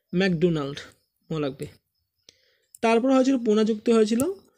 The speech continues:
উনিশশো বত্রিশ খ্রিস্টাব্দে পঁচিশে সেপ্টেম্বর। অনুন্নত সম্প্রদায়ের নেতা ভীমরাও আম্বেদকর ও বর্ণ হিন্দুদের পক্ষে ছিল ডক্টর রাজেন্দ্র প্রসাদ,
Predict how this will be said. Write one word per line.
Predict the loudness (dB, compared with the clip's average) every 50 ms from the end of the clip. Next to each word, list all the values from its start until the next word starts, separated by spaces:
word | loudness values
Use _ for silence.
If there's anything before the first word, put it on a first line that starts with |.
| _ _ _ _ _ _ _
উনিশশো | 0 2 2 2 2
বত্রিশ | 2 2 2 2 0 0 0 0
খ্রিস্টাব্দে | 0 -2 -2 0 0 -2 0 0 -2
পঁচিশে | -4 0 0 0 0 2 0 -2 0 -2 -2 0
সেপ্টেম্বর। | 0 -2 -2 -2 -4 -2 -2 0 0 -2 -2 -4 -6 -10 -18 _ _ _ _ _ -2
অনুন্নত | 2 2 4 4 4 2 2 2 0 -2
সম্প্রদায়ের | 0 2 0 0 2 2 2 2 2 4
নেতা | 4 2 2 0 0 0 0 0
ভীমরাও | 0 0 2 4 4 6 6 4 4 4
আম্বেদকর | 2 2 2 2 2 2 0 0 0 2 2 2 0 -2 -2 _
ও | 6 6 6 6 4 -4 -12 _ _ _ _ _ _ _ _ _ _ -6 -4 0
বর্ণ | 2 2 4 4 4 2
হিন্দুদের | 2 0 2 2 2 2 2 0 0 -2
পক্ষে | 0 -2 -2 -2 0 -2 -2 -2
ছিল | 0 0 0 0 -2 -2 -6 -12 -20 _ _ _ _ _ _ _ _ _ _ -6
ডক্টর | -2 -2 -2 -2 0 0 2
রাজেন্দ্র | 2 2 2 2 2 2 0 0
প্রসাদ, | 2 2 0 2 0 -2 -2 -2